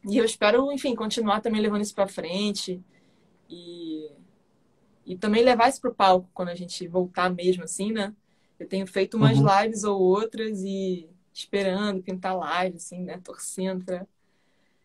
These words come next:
Speaker 1: é, pra isso acontecer. Mas eu também tá levando, quero tá levando mais esse lugar mais tecnológico, assim, pro meu palco, pro meu setup.
Speaker 2: Uhum.
Speaker 1: Pensar em integrar mais as coisas, assim.
Speaker 2: Sim.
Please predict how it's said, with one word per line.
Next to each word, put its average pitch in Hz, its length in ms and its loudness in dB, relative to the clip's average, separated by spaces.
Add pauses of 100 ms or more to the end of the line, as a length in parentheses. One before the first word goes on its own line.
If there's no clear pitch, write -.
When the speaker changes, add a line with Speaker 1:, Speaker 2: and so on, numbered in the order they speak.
(260)
Speaker 1:
é, 170 260 -6
pra 180 200 -2
isso 180 140 -4
acontecer. 185 760 0
Mas 196 200 0
eu 220 100 0
também 220 260 0
tá 226 120 6
levando, 226 840 4
quero 208 220 -4
tá 233 80 -6
levando 220 340 -2
mais 214 320 0
esse 214 220 -6
lugar 202 380 0
mais 196 600 -6
tecnológico, 185 800 -2
assim, 180 200 -10
pro 185 140 -4
meu 196 180 -2
palco, 175 400 -2
pro 196 140 -6
meu 196 180 0
setup. 202 520 0 (1040)
Speaker 2:
Uhum. 110 340 4
Speaker 1:
Pensar 180 280 -2
em 185 60 -2
integrar 190 440 2
mais 185 240 2
as 180 140 -6
coisas, 165 460 -12
assim. 180 340 -18 (800)
Speaker 2:
Sim. 104 400 6